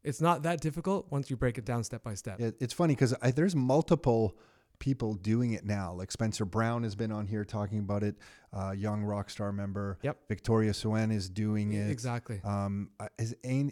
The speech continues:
Speaker 2: Andy Trans involved with you on these projects?
Speaker 1: Yes, he's involved in some of our projects
Speaker 2: Okay.
Speaker 1: as well. So yeah, he's done it. There's a bunch of, like,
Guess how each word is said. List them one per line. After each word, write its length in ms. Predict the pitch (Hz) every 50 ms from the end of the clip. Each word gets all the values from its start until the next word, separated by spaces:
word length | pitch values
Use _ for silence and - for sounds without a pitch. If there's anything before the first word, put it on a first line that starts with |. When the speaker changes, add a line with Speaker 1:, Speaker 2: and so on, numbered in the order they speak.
| -
Speaker 2:
Andy 260 | - 127 135 131 127 123
Trans 340 | 120 - 131 123 127 117
involved 520 | 120 110 90 90 107 110 113 131 147 156 156
with 180 | 160 160 -
you 180 | - 175 170 165
on 100 | 160 160
these 160 | 160 160 147
projects? 440 | - - 160 151 156 151 170 180 196
Speaker 1:
Yes, 180 | 147 135 120 -
he's 120 | 160 156
involved 400 | 170 170 147 151 151 156 151 147
in 80 | 151 139
some 220 | - - 135 127
of 60 | 127
our 100 | 131 135
projects 500 | - - 131 127 123 123 143 165 - -
Speaker 2:
Okay. 200 | 123 113 - 117
Speaker 1:
as 100 | 101 98
well. 240 | 113 113 131 160 160 160
So 260 | 151 - - 139 120
yeah, 100 | 117 117
he's 220 | 110 98 127 123 123
done 180 | 120 127 123
it. 180 | 123 127 - -
There's 320 | 143 143 135 123 117 - - -
a 60 | 135
bunch 260 | 117 - 143 170 160
of, 260 | 175 160 139 120 120
like, 220 | 135 127 123 117